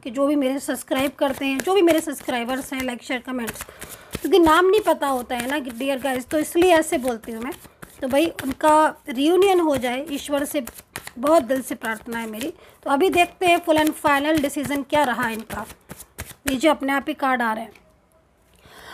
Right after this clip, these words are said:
देखो एक चीज़ तो है कि इन पर्सन को सबक अच्छा मिला है, मतलब कहीं ना कहीं जो उन्होंने आपके साथ,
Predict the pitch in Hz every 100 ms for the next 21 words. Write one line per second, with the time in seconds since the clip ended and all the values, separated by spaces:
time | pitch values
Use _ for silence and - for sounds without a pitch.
0 | - 277 381 381 311 311 359 370 349 370
1 | 339 294 285 339 349 330 339 320 339 339
2 | 339 311 294 294 285 311 254 226 226 233
3 | 254 269 311 311 311 320 311 311 311 330
4 | 269 302 302 294 311 294 277 - 311 285
5 | 277